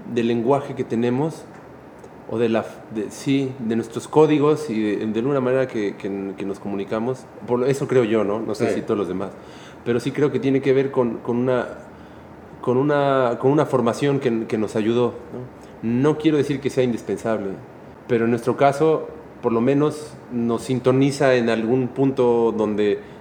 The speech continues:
Speaker 1: convergemos en, en, en, en ciertos momentos. Hay, hay cosas que, que nos hacen muy dispares, pero hay cosas que nos, que nos, que nos, que nos unen.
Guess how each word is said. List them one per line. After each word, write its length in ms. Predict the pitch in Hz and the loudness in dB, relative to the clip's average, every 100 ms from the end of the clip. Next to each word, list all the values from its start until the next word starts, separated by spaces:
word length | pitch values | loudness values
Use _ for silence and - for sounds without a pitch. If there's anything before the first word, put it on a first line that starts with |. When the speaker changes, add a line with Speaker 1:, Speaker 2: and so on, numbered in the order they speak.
| - - | -18 -6
Speaker 1:
convergemos 680 | 120 113 110 147 139 135 127 | 0 0 2 2 2 2 -2
en, 460 | 104 110 104 101 95 - - | -4 -2 0 -2 -6 -14 -14
en, 260 | - 95 95 95 - - - | -6 -6 -6 -10 -18 -20 -10
en, 400 | 101 101 101 98 95 - - - - - | -8 -6 -6 -6 -10 -16 -20 -20 -16 -10
en 100 | 98 | 0
ciertos 320 | 160 156 151 | 2 2 4
momentos. 520 | 139 139 143 156 143 | 4 4 4 0 2
Hay, 160 | 135 135 | 2 2
hay 120 | 135 135 | 0 2
cosas 300 | 143 135 135 | 0 -2 -2
que, 300 | 123 113 - | -2 -2 -2
que 120 | 107 | -4
nos 200 | 110 107 | -2 0
hacen 520 | 135 135 120 117 - | 0 0 -2 -4 -4
muy 200 | 120 151 | 0 2
dispares, 640 | 147 - 135 143 160 - - - - - | 0 2 4 4 0 -6 -14 -18 -20 -4
pero 100 | 120 | 2
hay 60 | 131 | 2
cosas 180 | 143 127 | 2 0
que 140 | 123 | 0
nos, 220 | 110 101 | 0 -2
que 120 | - 110 | -2 0
nos, 200 | 107 - 104 110 | 0 -4 -10 -6
que 80 | |
nos, 340 | 107 101 101 98 - - - - - - | -4 -2 -4 -8 -12 -18 -20 -20 -20 -10
que 80 | - | -2
nos 160 | 113 - | -2 2
unen. 300 | 143 120 104 | 2 2 0